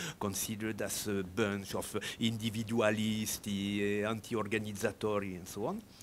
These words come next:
and of the fear of the existence of a secret. Was not Schirru betrayed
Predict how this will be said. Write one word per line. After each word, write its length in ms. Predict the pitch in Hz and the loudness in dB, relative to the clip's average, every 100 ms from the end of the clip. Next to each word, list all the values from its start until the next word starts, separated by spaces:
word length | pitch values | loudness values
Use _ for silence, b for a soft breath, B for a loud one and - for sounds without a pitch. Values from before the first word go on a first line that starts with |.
| B B B B | B B B B
and 180 | - 180 | 2 6
of 140 | 180 139 | 6 6
the 100 | 156 | 2
fear 460 | - - 220 139 87 | 2 -2 0 0 -2
of 100 | 101 90 95 | -6 -8 -2
the 80 | |
existence 1040 | 123 101 110 113 - 139 139 135 - - - | -2 -2 -6 -4 -2 -2 -2 -4 -4 -4 -6
of 200 | - - | -8 -6
a 60 | 104 | -6
secret. 640 | - 240 - - 90 - - - - - - - - - B B - | -4 -6 -4 -4 -6 -12 -18 -20 -20 -20 -20 -20 -20 -20 B B -8
Was 260 | 107 107 | -6 -4
not 240 | 92 120 - | -4 -4 -2
Schirru 640 | - - 113 107 185 262 - | -4 -2 -2 0 -2 -2 -8
betrayed 760 | 95 - - 117 165 262 262 220 | -14 -10 -4 -2 0 -2 -2 -6